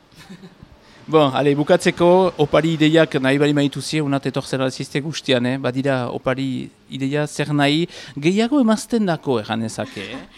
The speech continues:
Speaker 2: <laughs>
Speaker 1: Bai, egia da. No, no, gero, eh, ospatzen a-, zinez, eh, zure aitari opari eder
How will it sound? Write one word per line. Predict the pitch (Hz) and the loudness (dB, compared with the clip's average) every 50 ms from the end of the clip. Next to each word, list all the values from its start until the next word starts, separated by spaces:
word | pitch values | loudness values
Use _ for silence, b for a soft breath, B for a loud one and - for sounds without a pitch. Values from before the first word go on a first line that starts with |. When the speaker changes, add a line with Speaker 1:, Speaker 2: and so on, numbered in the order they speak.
| B B B B | B B B B
Speaker 2:
<laughs> | B B B B _ _ _ 202 208 | B B B B _ _ _ -2 0
Speaker 1:
Bai, | 202 208 - _ _ | 0 0 -2 _ _
egia | 220 208 196 190 208 196 190 190 | -2 0 2 2 2 2 2 0
da. | 185 180 - _ - | -2 -4 -6 _ 2
No, | 254 285 294 | 2 4 4
no, | 311 311 277 | 4 4 2
gero, | 233 262 262 269 262 | 2 2 4 4 4
eh, | 247 226 226 220 214 214 220 220 202 | 6 6 6 4 4 4 2 2 2
ospatzen | 196 - 233 226 220 - 247 233 | 0 2 0 0 2 2 2 2
a-, | 220 220 220 B B B B B B - 220 | 2 2 0 B B B B B B -12 -10
zinez, | - - - 254 254 262 254 - | -8 -2 0 2 2 2 0 0
eh, | 240 214 | 0 -2
zure | 208 - 226 220 214 | 0 0 2 2 2
aitari | 214 - 214 214 220 | 2 0 0 -2 -2
opari | 190 - 196 202 196 | -2 -2 -2 -2 0
eder | 190 202 | -2 -2